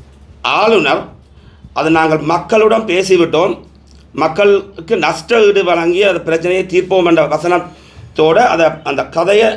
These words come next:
ஜனாதிபதி பதில் சொல்ல முடியாமல் முடிச்சிருக்கிறார். எங்களோட, இந்த காணி உரிமையாளர்களோட எந்த சந்தர்ப்பத்திலையும் அரசு அதிபரோ,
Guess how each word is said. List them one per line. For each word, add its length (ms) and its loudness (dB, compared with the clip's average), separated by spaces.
ஜனாதிபதி 520 0
பதில் 260 0
சொல்ல 220 2
முடியாமல் 540 2
முடிச்சிருக்கிறார். 580 -2
எங்களோட, 500 0
இந்த 180 -6
காணி 340 2
உரிமையாளர்களோட 880 0
எந்த 340 -2
சந்தர்ப்பத்திலையும் 880 -4
அரசு 360 0
அதிபரோ, 600 -4